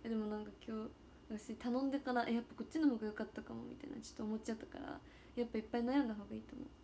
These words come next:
結婚は気分じゃないからできないです。今日はね。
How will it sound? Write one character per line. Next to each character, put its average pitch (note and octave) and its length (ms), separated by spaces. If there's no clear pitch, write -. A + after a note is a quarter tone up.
結 A#3 160
婚 D4+ 180
は D4 120
気 D4+ 180
分 C4+ 160
じ G#3+ 80
ゃ - 20
な G3+ 80
い G#3+ 80
か - 100
ら - 120
で A3 80
き A3 80
な A#3 80
い - 80
で - 100
す。 - 40
今 D4 120
日 - 40
は A3 120
ね。 - 220